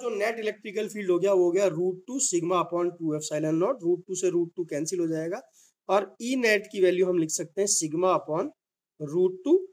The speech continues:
epsilon naught। ये हमारे पास net electrical फील्ड आ गया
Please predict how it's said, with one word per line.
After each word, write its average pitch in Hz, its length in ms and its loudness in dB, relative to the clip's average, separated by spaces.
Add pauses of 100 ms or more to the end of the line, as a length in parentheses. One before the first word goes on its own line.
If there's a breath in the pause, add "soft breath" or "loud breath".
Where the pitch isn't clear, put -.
(160)
epsilon 151 480 -4
naught। 285 180 -2 (380 soft breath)
ये 202 120 0
हमारे 180 260 4
पास 190 260 0
net 160 240 -2
electrical 156 460 -2
फील्ड 165 240 -2
आ 156 80 -4
गया 165 140 -4